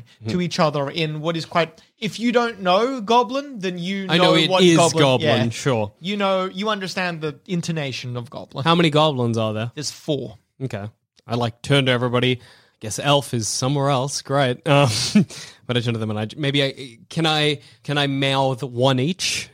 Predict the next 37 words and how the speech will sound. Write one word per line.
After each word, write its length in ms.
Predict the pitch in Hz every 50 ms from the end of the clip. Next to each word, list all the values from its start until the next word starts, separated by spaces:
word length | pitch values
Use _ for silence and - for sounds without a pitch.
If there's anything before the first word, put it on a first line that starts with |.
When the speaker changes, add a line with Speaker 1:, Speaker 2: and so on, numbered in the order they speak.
| - - 135
Speaker 1:
to 200 | - - 160 170
them? 220 | 165 - 202 214 - _ _ _ _
Will 140 | - 127 139
they 160 | 123 131 123
be 160 | 120 113 131
able 160 | 127 127 117 127
to 140 | 131 123 107 101
understand 560 | 135 143 131 120 123 - - 131 131 127 123
that 120 | 123 123 123
in 80 | 123
the 80 | 120 120
mist, 280 | 120 127 165 165 -
or 40 | 139
can 120 | - 123 120
they 60 | 113
not 140 | 110 113 -
see 100 | - 120
my 120 | 107 104
face 380 | 101 - 110 101 107 - - -
well 180 | 95 92 95
enough? 320 | 104 104 98 127 147 - -
Speaker 2:
Um, 760 | 160 165 175 180 185 185 190 190 190 196 202 202 196 180 _ -
you 640 | 170 139 139 160 202 233 254 269 269 269 262 262 262
can 200 | - 269 294 269
see. 680 | - - - - 220 208 202 208 202 208 208 208 - - _ _ _ _
Yeah, 240 | - 220 302 294 269
yeah, 240 | 254 233 214 196 196
I'd 120 | 214 202 -
say 100 | - 196
you'd 140 | 160 139
be 80 | 120 -
close 260 | - - - - -
enough. 160 | - 208 208
Speaker 1:
Okay, 120 | - 117 135
Speaker 2:
Yeah. 160 | 127 113 127
Speaker 1:
okay. 200 | 147 123 95 - - _ _ -
Speaker 2:
You're 360 | 165 190 226 233 233 240 247